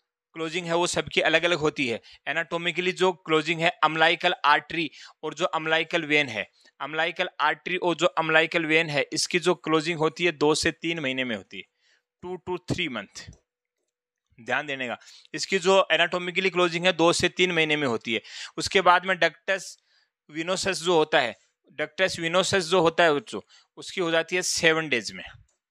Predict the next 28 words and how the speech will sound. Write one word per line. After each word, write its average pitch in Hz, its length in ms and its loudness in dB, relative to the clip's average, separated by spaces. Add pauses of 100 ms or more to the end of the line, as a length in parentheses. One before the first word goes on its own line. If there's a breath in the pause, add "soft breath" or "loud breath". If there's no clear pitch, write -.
(420)
कितने 175 300 -6
दिन 175 160 -4
में? 185 220 -2 (280)
सेवन 156 420 -2
डेज 117 200 -2
में। 107 140 -6 (260 loud breath)
उसके - 200 0
बाद 190 180 6
जो 190 100 0
फोरामेन 180 540 2
ओवल 170 360 4
है, 117 180 -6 (420 loud breath)
फोरामेन 170 400 2
ओवल 175 360 2
है, 180 160 2
इसकी 180 240 -2
सबसे 180 300 -2
लास्ट 165 320 2
में 180 80 -4
होती 165 220 -2
है, 165 60 0
इसकी - 220 0
होती 170 220 2
है 175 40 2
बच्चों 165 340 0
वन 160 200 4
ईयर 127 240 0
में 90 140 -12